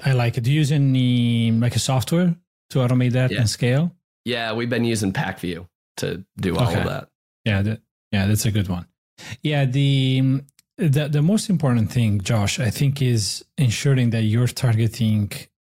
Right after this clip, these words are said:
Speaker 1: the products that rank for the highest number of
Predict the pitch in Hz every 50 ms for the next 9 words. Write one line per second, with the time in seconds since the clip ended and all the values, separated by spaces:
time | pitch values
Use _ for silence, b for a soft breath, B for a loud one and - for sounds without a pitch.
0 | _ _ - 120 - - 151 127 123 127 160 180 - - - - - - _ _
1 | _ _ _ - 113 135 123 110 110 113 127 135 131 135 139 135 139 - - -
2 | - - 120 117 117 113 110 104 110 110 110 110 110 110 123 - _ _ _ _
3 | - 135 139 135 131 123 - - 123 113 120 117 113 110 117 113 110 107 110 107
4 | 104 - - -